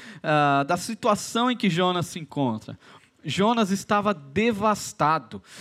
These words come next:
Seu coração estava totalmente arrasado com Deus.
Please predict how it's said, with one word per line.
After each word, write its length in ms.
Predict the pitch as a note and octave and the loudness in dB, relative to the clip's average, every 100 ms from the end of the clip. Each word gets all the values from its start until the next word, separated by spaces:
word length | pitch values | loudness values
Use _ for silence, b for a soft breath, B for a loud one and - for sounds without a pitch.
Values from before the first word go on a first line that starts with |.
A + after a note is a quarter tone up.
| F#3+ | -8
Seu 180 | - G#3 | 2 2
coração 440 | G#3 G#3 G3 A3 | 4 2 2 0
estava 300 | G#3 - G3 | -2 0 0
totalmente 1040 | G3 - A3+ C4 - B3+ G3+ F#3+ A3 - G#3+ | -2 -4 0 0 2 0 0 -2 -4 -2 2
arrasado 1200 | G3+ F#3 E3+ G3 G3 D#3 C3+ B2+ D3+ D#3+ C3+ B2 | 2 0 0 0 0 -4 -8 0 2 2 -2 -12
com 220 | - B2 | -8 -6
Deus. 560 | A2 G2+ F2 - - | -2 -4 -6 -14 -18